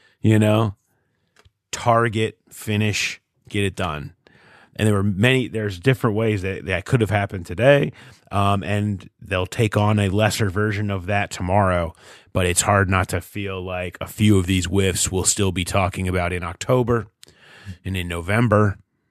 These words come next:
and whenever they stop <laughs> playing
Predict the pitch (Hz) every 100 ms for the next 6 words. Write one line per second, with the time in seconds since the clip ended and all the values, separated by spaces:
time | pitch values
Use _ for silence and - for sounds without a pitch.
0 | _ _ - - 90 90 87 85 85 85
1 | 85 - 87 87 85 85 - _ _ _
2 | _ _ _ _ _ _ _ _ _ -
3 | - 92 - - - - - 143 -